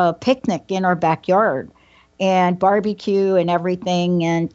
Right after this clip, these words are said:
you know, and we circled up for a moment just to say a few words, thank the universe.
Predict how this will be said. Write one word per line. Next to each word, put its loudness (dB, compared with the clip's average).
you 2
know, 2
and 0
we 2
circled 0
up 2
for -2
a 0
moment -2
just -6
to 0
say 0
a 0
few 0
words, 0
thank -2
the -2
universe. 2